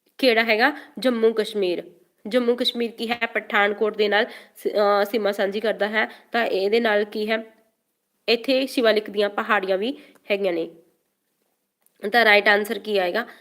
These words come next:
ਸੀ। ਟਵੈਂਟੀ ਨਾਈਨ ਕੁਐਸਚਨ, ਸੈਕਿੰਡ ਲਾਸਟ ਕੁਐਸਚਨ ਅੱਜ ਦਾ। ਸਭ ਤੋਂ ਵੱਧ ਜ਼ਿਲ੍ਹਿਆਂ ਨਾਲ ਹੱਦਾਂ ਸਾਂਝੀਆਂ ਕਰਨ ਵਾਲਾ ਜ਼ਿਲ੍ਹਾ ਕਿਹੜਾ ਹੈ? ਸਭ ਤੋਂ ਵੱਧ ਜ਼ਿਲ੍ਹਿਆਂ ਦੇ ਨਾਲ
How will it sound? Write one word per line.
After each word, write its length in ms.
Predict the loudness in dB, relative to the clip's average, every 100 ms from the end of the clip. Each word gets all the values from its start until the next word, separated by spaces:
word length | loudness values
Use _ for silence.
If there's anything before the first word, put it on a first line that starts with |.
| _
ਸੀ। 440 | -6 -2 -2 -4 -14 -20 _ _ _ _ _ _ _ _ _ _ _ _ _ _ _ _ _ _ -20 -20 0
ਟਵੈਂਟੀ 340 | 0 2 0
ਨਾਈਨ 360 | 4 4 2 0
ਕੁਐਸਚਨ, 440 | 0 0 -2 -4 -10 _ _ _ _ _ _
ਸੈਕਿੰਡ 400 | -4 -2 0 0
ਲਾਸਟ 320 | 0 0 -4 -2
ਕੁਐਸਚਨ 440 | -2 0 0 0
ਅੱਜ 80 | 0
ਦਾ। 140 | -2 -2 -20 -20 -20 -12
ਸਭ 220 | 0 0 2 4
ਤੋਂ 180 | 4
ਵੱਧ 280 | 6 2 2
ਜ਼ਿਲ੍ਹਿਆਂ 380 | 0 2 2 4
ਨਾਲ 420 | 4 4 4 0 -4 -20 _ _ _ -2
ਹੱਦਾਂ 300 | -2 4 4
ਸਾਂਝੀਆਂ 480 | 4 2 0 2 0
ਕਰਨ 260 | 2 2 2
ਵਾਲਾ 260 | 4 2
ਜ਼ਿਲ੍ਹਾ 320 | 2 2 0 0
ਕਿਹੜਾ 300 | 0 0 -2
ਹੈ? 100 | -4
ਸਭ 200 | -4 -4
ਤੋਂ 220 | 0 2
ਵੱਧ 220 | 2 0
ਜ਼ਿਲ੍ਹਿਆਂ 340 | -2 -2 0
ਦੇ 100 | 0
ਨਾਲ 200 | 0 -2